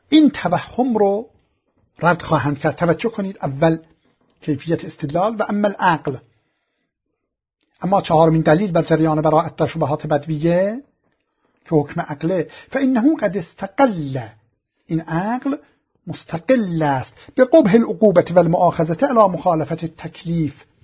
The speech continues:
به قبیح بودن عقاب و سرزنش، عقوبت و مؤاخذه بر مخالفت کردن با تکلیف الزامی مجهول، بعد الفحص والیأس عن الظفر بما کان حجة علیه،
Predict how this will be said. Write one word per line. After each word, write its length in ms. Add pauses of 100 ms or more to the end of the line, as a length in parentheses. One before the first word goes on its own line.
(460)
به 80
قبیح 580
بودن 680 (520)
عقاب 680
و 80
سرزنش، 920
عقوبت 400
و 40
مؤاخذه 640 (220)
بر 140
مخالفت 520
کردن 300
با 140
تکلیف 480 (760)
الزامی 560
مجهول، 540 (260)
بعد 300
الفحص 580 (420)
والیأس 500
عن 200
الظفر 460
بما 300
کان 260
حجة 500
علیه، 360